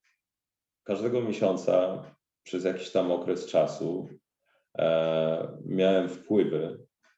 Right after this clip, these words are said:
z dodatkowych prac, które pokrywały dokładnie tą kwotę, którą, którą się umówiłem z komornikami, nie? I, i moja rodzina nie ucierpiała na tym, że ja musiałem spłacić swoje długi, nie?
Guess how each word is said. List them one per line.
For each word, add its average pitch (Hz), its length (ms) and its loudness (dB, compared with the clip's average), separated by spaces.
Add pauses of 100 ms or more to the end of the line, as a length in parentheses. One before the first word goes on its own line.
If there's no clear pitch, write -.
(560)
z 87 120 -10
dodatkowych 90 640 0
prac, 80 540 0 (1120)
które 95 340 6
pokrywały 98 600 4
dokładnie 92 800 0
tą 98 180 -2
kwotę, 92 640 0 (220)
którą, 87 640 -6 (220)
którą 92 300 -2
się 92 160 -4
umówiłem 87 520 -2
z - 100 -14
komornikami, 80 760 -4
nie? 78 380 -8
I, 92 420 -4 (760)
i 90 80 -4
moja 104 240 8
rodzina 113 340 4
nie 117 120 0
ucierpiała 110 640 4
na 76 200 -6
tym, - 140 -10
że 78 140 -8
ja 80 120 -2
musiałem 80 340 -4
spłacić - 420 -10
swoje 80 220 -6
długi, 73 360 -8
nie? - 220 -12